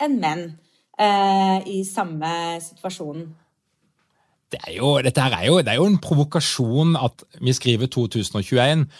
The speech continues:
Speaker 2: og fremdeles så er dette her et faktum. Men, men, men hva skal til da? Hvordan kan vi få bevegelse her? Hvordan kan vi få plass til flere kvinner på toppen? For en kan jo tenke seg at jo flere kvinner som er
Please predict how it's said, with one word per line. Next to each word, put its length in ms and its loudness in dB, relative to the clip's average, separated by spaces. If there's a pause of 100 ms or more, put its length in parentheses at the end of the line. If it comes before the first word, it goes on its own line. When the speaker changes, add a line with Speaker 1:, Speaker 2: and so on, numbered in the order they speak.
(200)
Speaker 2:
og 80 -6
fremdeles 960 0
så 80 -4 (100)
er 320 -4
dette 160 -2
her 240 -2
et 80 -4
faktum. 480 -2 (400)
Men, 240 4
men, 260 4
men 220 4
hva 320 4
skal 400 -2
til 320 0
da? 80 4
Hvordan 400 0
kan 240 -2
vi 160 0
få 160 -4
bevegelse 960 0
her? 160 4 (300)
Hvordan 420 0
kan 480 0 (180)
vi 140 2
få 480 2
plass 300 0
til 160 -6
flere 420 0
kvinner 480 0
på 160 0
toppen? 480 0 (240)
For 140 2
en 80 2
kan 100 2
jo 80 2
tenke 320 0
seg 140 2
at 80 -2
jo 80 -2
flere 340 0
kvinner 320 2
som 240 -2
er 240 -2